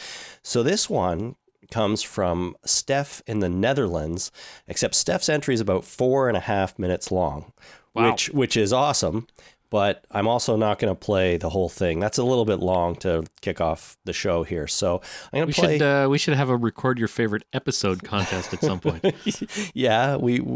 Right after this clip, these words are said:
Speaker 1: I don't know if we'll get as many, uh, entries in that
Speaker 2: <laughs>
Speaker 1: one, but, uh, uh, that would be fun. But I'm gonna play about the first, I don't know, minute and a half or so of Steph's entry, and then what I'll do is I'll just include the whole thing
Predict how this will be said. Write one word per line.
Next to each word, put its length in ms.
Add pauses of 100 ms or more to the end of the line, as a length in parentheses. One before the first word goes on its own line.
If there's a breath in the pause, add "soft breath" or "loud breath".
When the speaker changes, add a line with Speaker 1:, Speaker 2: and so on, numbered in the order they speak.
Speaker 1:
I 160
don't 220
know 120
if 100
we'll 80
get 100
as 120
many, 360
uh, 80 (160)
entries 420
in 140
that 380
Speaker 2:
<laughs> 40
Speaker 1:
one, 320
but, 400
uh, 280 (640 loud breath)
uh, 220
that 140
would 140
be 140
fun. 420 (580 loud breath)
But 100
I'm 80
gonna 100
play 220
about 240
the 40
first, 560
I 220
don't 80
know, 100
minute 220
and 80
a 40
half 440
or 200
so 520
of 580
Steph's 380
entry, 460
and 200
then 200
what 100
I'll 80
do 160
is 100
I'll 120
just 160
include 320
the 80
whole 220
thing 440